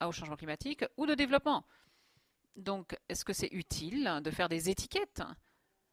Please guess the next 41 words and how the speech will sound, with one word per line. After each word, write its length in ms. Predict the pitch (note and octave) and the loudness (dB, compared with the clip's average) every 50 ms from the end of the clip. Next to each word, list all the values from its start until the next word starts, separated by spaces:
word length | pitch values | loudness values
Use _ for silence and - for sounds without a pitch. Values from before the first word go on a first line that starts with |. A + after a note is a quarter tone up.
| _ _ _ _ - | _ _ _ _ -8
Et 160 | F#3+ F#3 - | -8 -6 -4
cela 340 | - - G#3+ G3 G3+ A3 A3+ | -4 0 2 4 6 4 4
pour, 460 | - - - A#3+ A#3+ A#3 G#3 G3 - - - - | 4 2 2 2 4 2 4 2 2 0 0 -2
euh, 180 | F3+ F3+ F3 | 0 0 2
des 140 | F3 F3 F3+ | 2 0 0
raisons 200 | F#3 F#3 G3+ A#3 | 0 0 0 0
de 100 | G#3+ F#3+ | 0 0
financement. 600 | F#3 - A#3 A#3+ C4 C4 - - F#4 F#4+ C#4 F3+ - - - _ _ _ _ _ _ _ - | 0 0 -2 -2 -2 -2 -2 -4 -2 -4 -4 -4 -6 -14 -20 _ _ _ _ _ _ _ -14
Donc, 120 | F3+ F3 | -12 -10
nous 60 | - F#3 | -10 -8
sommes 160 | - G3 F#3 - | -6 -6 -4 -4
en 80 | F#3 F3+ | -4 -4
train 180 | - G3 F#3+ | -2 -4 -2
de, 560 | F3+ F3+ F3+ F3 F3 F3 F3 E3+ D#3+ D#3 - - _ _ _ _ _ _ _ _ - | 0 2 2 2 2 2 2 0 0 -2 -6 -10 _ _ _ _ _ _ _ _ -4
d'étiqueter 600 | F3 G#3 B3 B3+ - - B3 - - - C#4 C4+ | 0 2 2 2 2 -2 -2 -2 0 2 4 4
les 100 | B3+ A#3 | 4 4
financements 640 | - - A#3 A3 A3 G#3+ - - - A3+ A3+ A#3 B3 - _ - | 2 0 -2 0 0 0 0 -2 0 2 2 2 0 -2 _ 0
et 240 | A#3 A#3+ A#3+ - _ - | 0 0 0 -2 _ -8
les 260 | G3+ G3 G3 F#3+ F#3 | -4 -2 -2 -2 -2
actions. 400 | F3+ E3+ - - - - - - - | -2 -4 -4 -6 -10 -8 -10 -12 -12
Donc, 200 | - E3+ G3 - | -12 -12 -6 -4
dans 100 | D#4 E4 | -4 -2
ces 140 | - C4+ A#3+ | -2 -4 -4
situations 600 | - A#3+ - - G3+ F#3 - - - G3 F3 E3 | -4 -6 -4 -2 -2 -2 0 -2 -4 -4 -4 -4
de 80 | D3+ | -4
conflits 540 | D3 - - F#3+ F3 - - F3+ F#3 F3 D#3+ | -6 -6 -8 -10 -4 -4 -4 -4 -4 -8 -6
prolongés, 960 | - - - - - - - B3 A#3+ G3+ G#3 G3 F#3 F3 F3 F#3 F#3 F3+ E3 - - - - - - - - | 0 6 6 6 8 8 6 6 6 6 4 -2 -2 -4 -2 0 0 0 0 -4 -8 -18 -20 -20 -18 -10 -6
où 60 | E3 | 0
il 60 | D#3+ | 0
y 20 | |
a 40 | D#3+ | 0
des 100 | D#3 D#3 | 0 0
crises 460 | - - - A3 A3 G#3 F3+ - D3+ C3+ - | -2 -2 0 0 -2 -2 -2 -2 -4 -6 -6
climatiques 560 | - G3+ G3 F#3+ F3+ F3 - - G3 F3+ - | -8 -8 -4 -4 -4 -4 -4 -10 -10 -8 -8
et 40 | D#3 | -8
humanitaires 400 | D#3 E3+ E3+ E3+ E3+ - F3 D#3+ | -6 -4 -6 -6 -4 -2 -2 -4
depuis 180 | D3 C#3+ D#3 D#3 | -2 -4 -6 -6
plus 120 | - E3 | -4 -4
de 100 | D3+ D#3 | -4 -4
dix 320 | D3 C#3+ D#3+ E3 D3+ D3 | -4 -4 -6 -4 -2 0
ans, 220 | E3+ E3+ F3+ A3 | 0 2 2 0